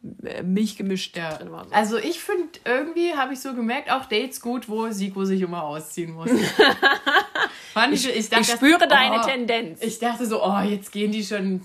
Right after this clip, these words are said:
Speaker 2: wieder baden oder machen irgendwas mit, mit Feuchtigkeit.
Speaker 1: Aber dafür war der ganz schön, also es war ganz schön kurz dort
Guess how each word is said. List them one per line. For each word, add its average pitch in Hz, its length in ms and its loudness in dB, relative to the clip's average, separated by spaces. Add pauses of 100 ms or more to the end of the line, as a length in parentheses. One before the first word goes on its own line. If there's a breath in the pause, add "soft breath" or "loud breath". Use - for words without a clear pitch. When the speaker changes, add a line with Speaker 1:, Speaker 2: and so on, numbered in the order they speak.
Speaker 2:
wieder 262 280 -2
baden 277 600 4
oder 254 240 -4
machen 247 340 -2
irgendwas 262 460 -6
mit, 233 280 -6
mit 226 180 -4
Feuchtigkeit. 285 1300 -6
Speaker 1:
Aber 214 300 6 (320)
dafür 226 280 -2
war 226 120 2
der 214 120 0
ganz 202 180 -4
schön, 220 360 -4
also 196 240 -4
es 190 120 -8
war 180 120 2
ganz 180 160 -2
schön 185 120 -4
kurz - 280 -4
dort - 220 -8